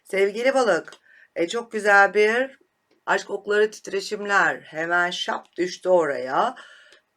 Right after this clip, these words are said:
Balıklar, bakın kendiniz çıktınız. Kılıç ikilisi, gözleriniz kapalı. Gerçekleri göremiyorsunuz bazı konularda bugün.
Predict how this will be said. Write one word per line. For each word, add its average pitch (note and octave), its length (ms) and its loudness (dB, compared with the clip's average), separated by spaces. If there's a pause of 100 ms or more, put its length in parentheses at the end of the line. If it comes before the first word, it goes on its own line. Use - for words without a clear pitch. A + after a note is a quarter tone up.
(1160)
Balıklar, E3+ 760 -2 (320)
bakın - 320 -4
kendiniz D#4+ 600 -2
çıktınız. E3 800 -6
Kılıç F4 440 -2
ikilisi, A#3+ 520 -10
gözleriniz A3+ 680 0
kapalı. F#3 560 2
Gerçekleri A#3+ 600 -4
göremiyorsunuz F#3+ 840 -4
bazı G3+ 440 -2
konularda D3 580 -4
bugün. C#3+ 340 -6